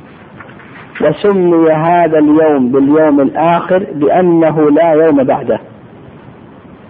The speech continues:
فهو آخر يوم تطلع فيه الشمس، آخر يوم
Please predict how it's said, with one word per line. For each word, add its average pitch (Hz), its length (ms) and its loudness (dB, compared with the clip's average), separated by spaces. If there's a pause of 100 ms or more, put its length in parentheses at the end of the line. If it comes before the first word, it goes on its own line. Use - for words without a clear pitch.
(140)
فهو 151 380 0
آخر 190 520 0 (120)
يوم 208 300 0 (100)
تطلع 170 360 -2
فيه 160 180 0
الشمس، 151 360 -2 (2250)
آخر 185 380 0
يوم 156 440 0